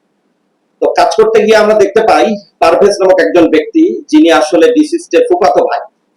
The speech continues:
অর্থাৎ যে মিম মারা গিয়েছেন তার ফুফাতো ভাই পারভেজ। পারভেজ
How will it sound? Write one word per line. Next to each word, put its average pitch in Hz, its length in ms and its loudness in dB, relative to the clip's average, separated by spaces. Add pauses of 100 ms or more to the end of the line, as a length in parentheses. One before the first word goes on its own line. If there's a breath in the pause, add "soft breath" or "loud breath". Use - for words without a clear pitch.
(140)
অর্থাৎ 143 300 0
যে 160 80 0
মিম 165 220 2
মারা 151 200 2
গিয়েছেন 151 460 -2 (580)
তার 139 180 0 (640)
ফুফাতো - 360 0
ভাই - 120 -6 (920)
পারভেজ। 143 380 0 (1040)
পারভেজ 180 300 0